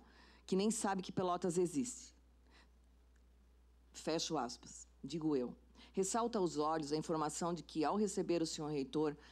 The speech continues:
a informação de que aquele não concorreria à eleição, re-, ar-, redarguiu, aspas, "Ah, tomara." A seu turno, por ocasião da oitiva do professor Gustavo Crates Gazali,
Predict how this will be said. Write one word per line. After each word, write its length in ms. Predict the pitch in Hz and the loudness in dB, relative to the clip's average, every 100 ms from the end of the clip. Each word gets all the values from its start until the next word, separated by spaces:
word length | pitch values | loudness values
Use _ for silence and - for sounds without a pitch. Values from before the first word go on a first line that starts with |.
| - | -4
a 100 | 160 | -2
informação 520 | 175 185 170 170 202 | 0 0 0 0 -2
de 60 | 202 | 0
que 80 | |
aquele 360 | 170 - 185 170 | -4 0 2 2
não 140 | 160 | 0
concorreria 600 | 175 170 170 160 147 151 | 0 -2 0 2 4 4
à 40 | 147 | 4
eleição, 520 | 131 131 175 160 160 - - - - - - | 2 0 0 0 -2 -8 -20 -20 -20 -20 -8
re-, 480 | 175 180 190 185 - - | 2 4 4 2 0 -2
ar-, 260 | 160 160 - | 0 0 0
redarguiu, 960 | 185 202 170 165 156 156 135 131 127 - - - - - | 2 2 2 0 2 2 4 2 -2 -14 -20 -20 -20 -4
aspas, 560 | 135 135 - - - - - | -2 -2 -6 -12 -14 -10 -4
"Ah, 320 | 165 160 156 - - | -2 -2 -4 -14 -4
tomara." 560 | 170 175 147 143 127 123 - - - - - - - - - | 0 2 2 0 -2 -6 -18 -20 -20 -20 -20 -20 -20 -20 -4
A 100 | 175 | 0
seu 200 | 208 180 | 2 2
turno, 460 | - 190 202 156 135 | 2 2 4 2 0
por 200 | 170 170 | 2 2
ocasião 440 | 175 165 160 180 | 2 2 2 4
da 80 | 175 | 4
oitiva 260 | 160 185 | 4 2
do 100 | 180 | 2
professor 420 | 170 165 160 175 160 | 2 0 2 2 2
Gustavo 500 | 156 - 170 180 185 | 0 0 0 0 0
Crates 400 | 160 151 - 147 | 2 0 0 -2
Gazali, 640 | 143 139 143 151 151 | 0 0 0 2 0